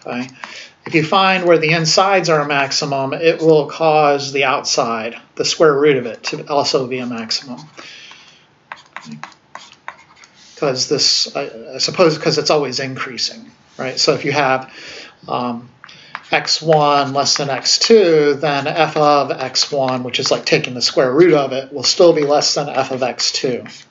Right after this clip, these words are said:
Okay? So the, the thing we'll be using to optimize will be this, uh, you know, x, um,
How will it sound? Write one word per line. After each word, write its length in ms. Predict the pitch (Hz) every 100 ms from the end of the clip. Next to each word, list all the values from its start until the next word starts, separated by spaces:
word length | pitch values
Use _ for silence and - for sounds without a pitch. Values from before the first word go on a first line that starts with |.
| - -
Okay? 120 | 131 - - - - -
So 480 | - 165 156 143 147
the, 340 | 147 - - - - -
the 480 | 190 - 156 151 131
thing 560 | - 165 156 220 196
we'll 160 | 175 156
be 80 | 147
using 720 | 143 185 208 185 170 147 139
to 100 | 143
optimize 800 | 180 160 160 160 143 135 131 127
will 100 | 143
be 200 | 147 135
this, 400 | 131 123 - -
uh, 340 | 131 123 123 123 _ - - - - - -
you 60 |
know, 160 | 123 123
x, 800 | - 147 - - - - - 226 214
um, 520 | 143 135 131 127